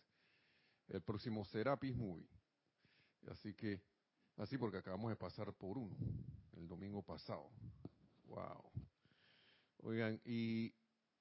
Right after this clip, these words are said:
de verdad, bueno, como siempre estoy agradecido de estar aquí, compartiendo con ustedes estas palabras de los amados maestros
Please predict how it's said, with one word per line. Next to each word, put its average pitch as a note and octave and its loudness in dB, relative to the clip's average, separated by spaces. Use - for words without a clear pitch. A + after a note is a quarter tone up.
de G2 0
verdad, A2+ 4
bueno, G#2 2
como F#2+ -2
siempre A#2+ 2
estoy A#2+ 2
agradecido G#2+ 2
de G2 2
estar G#2 0
aquí, C#3+ 0
compartiendo G#2+ -2
con G#2 0
ustedes A#2 2
estas A2+ -2
palabras A2 2
de G2+ 2
los G2 2
amados G#2 2
maestros G#2 2